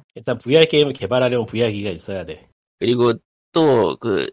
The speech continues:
Speaker 2: 이름 샌드들이 브이알 게임을 내려고 하니까 이게 또 그 퀄리티를 확 높이려면은 비용이 확 들어가. 뭐 이런 느낌.
Speaker 1: 그렇죠. 그러니까 밸브 정도가 아니면 건드리기가 힘들죠.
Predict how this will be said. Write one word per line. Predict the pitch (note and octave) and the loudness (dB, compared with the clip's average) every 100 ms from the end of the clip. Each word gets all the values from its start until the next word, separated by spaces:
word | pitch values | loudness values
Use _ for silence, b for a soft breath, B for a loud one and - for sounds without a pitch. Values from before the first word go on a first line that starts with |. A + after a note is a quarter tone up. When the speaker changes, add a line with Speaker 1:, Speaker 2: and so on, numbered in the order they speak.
| _ | _
Speaker 2:
이름 | C3+ D#3+ E3+ | 0 2 2
샌드들이 | D3 D#3+ G3 G#3 F3+ D#3+ D3+ | 0 -2 0 0 0 0 0
브이알 | A#2+ A#2+ B2+ B2+ | -2 0 2 0
게임을 | - C3 C3 B2 | 2 2 2 0
내려고 | F#2 G#2 A#2+ B2 B2+ | 0 0 0 0 -2
하니까 | C#3+ D#3+ E3 _ - A3 A3+ G#3+ | -2 -2 -4 _ -2 2 2 0
이게 | C#3+ C3+ - | -2 -6 -4
또 | B2+ B2 A#2 A2 | -2 0 0 -2
그 | - G#2+ G#2 - | -4 -4 -4 -4
퀄리티를 | E3 E3 - C#3+ C3 | -4 -4 -4 -4 -2
확 | D3+ D3 | -2 -4
높이려면은 | C3 - A#2 A#2 A2+ A2+ A2+ A#2 | -6 -4 -4 -2 -2 -2 -4 -4
비용이 | - G#2+ G2+ | -4 -4 -4
확 | A2+ - | -6 -10
들어가. | - - - - - _ - | -10 -10 -10 -14 -20 _ -8
뭐 | E2+ | -6
이런 | B1+ - | -6 -8
느낌. | - - - - - | -12 -18 -20 -20 -20
Speaker 1:
그렇죠. | E2+ - E2+ - _ _ - | -20 -16 -18 -20 _ _ -20
그러니까 | G#2+ | -12
밸브 | G2+ A2 C3 | -8 -6 -2
정도가 | C3+ C3 B2 | -2 -2 -2
아니면 | F#2+ G2 G#2 | -4 -6 -8
건드리기가 | F2+ F#2+ A2 G#2 G2 | -10 -10 -10 -8 -10
힘들죠. | B2 B2 G#2 | -10 -10 -8